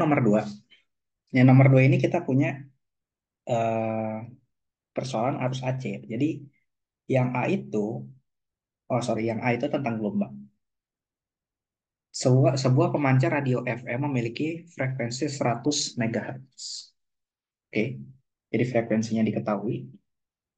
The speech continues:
Seratus megahertz. Berarti itu sama aja kayak seratus kali sepuluh pangkat enam atau sepuluh pangkat delapan hertz, ya. Berapa panjang gelombang yang dipakai?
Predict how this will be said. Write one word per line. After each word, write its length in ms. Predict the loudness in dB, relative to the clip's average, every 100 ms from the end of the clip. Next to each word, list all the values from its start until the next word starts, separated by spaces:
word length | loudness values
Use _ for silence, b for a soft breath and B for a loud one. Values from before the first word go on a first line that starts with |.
| _ _ _ _ _ _ _ _ _
Seratus 800 | -18 -10 -2 -2 -2 -4 -6 -2
megahertz. 760 | -2 2 2 2 -2 -2 -8 -8 -8 -8 -14 -20 _ _ _ _ _ _ -2
Berarti 280 | -2 2 2
itu 160 | 2 0
sama 320 | -2 -2 0
aja 160 | 0 -2 -2
kayak 240 | 0 0 -2
seratus 480 | -2 -4 -4 -6 -4
kali 240 | -4 -4
sepuluh 400 | -4 -6 -6 -4
pangkat 320 | -4 -4 -4
enam 240 | -2 -2 -2
atau 480 | -4 0 0 0 -6 B B B B
sepuluh 400 | -16 -4 2 2 2
pangkat 320 | -2 -2 -2
delapan 400 | -2 0 -2 -4 -6 -2
hertz, 640 | -2 -4 -16 -10 -10 -12 _
ya. 160 | -12 -12 -18 _ _ _ _ _ _ _ _ _ _ _ _
Berapa 400 | 2 4 6 4
panjang 320 | 4 4 4 4
gelombang 400 | 4 4 2 2
yang 80 |
dipakai? 480 | 0 -2 -8 -10 -14